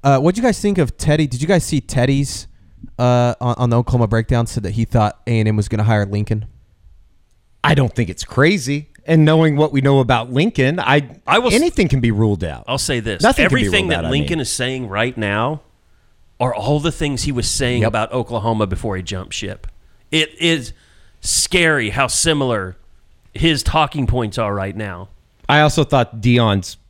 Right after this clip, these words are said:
Speaker 2: thing yesterday was like, "Oh, he's going. He's gone."
Speaker 3: <laughs>
Speaker 2: Like, you don't put that out.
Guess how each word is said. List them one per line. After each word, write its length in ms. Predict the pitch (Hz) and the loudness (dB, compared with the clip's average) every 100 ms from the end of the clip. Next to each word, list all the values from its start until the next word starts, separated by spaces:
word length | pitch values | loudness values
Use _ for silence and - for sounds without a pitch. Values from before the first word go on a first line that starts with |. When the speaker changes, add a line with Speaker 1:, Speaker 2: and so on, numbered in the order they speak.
| _ | _
Speaker 2:
thing 240 | - 107 98 | 0 2 2
yesterday 440 | 98 - 107 95 | 0 -2 -2 0
was 140 | 92 90 | 0 -2
like, 140 | 90 | -4
"Oh, 160 | 104 78 | -4 -4
he's 160 | 87 | -4
going. 280 | - 60 53 - _ _ _ | -6 -12 -14 -20 _ _ _
He's 180 | 120 113 | 0 2
gone." 260 | 117 76 71 | 2 -2 -6
Speaker 3:
<laughs> 40 | - - - - _ _ - | -12 -20 -20 -20 _ _ -2
Speaker 2:
Like, 140 | 131 | 2
you 80 | 175 | 4
don't 180 | 196 156 | 4 4
put 200 | 165 - | 2 2
that 140 | 135 | 0
out. 360 | 120 110 107 | 2 0 -2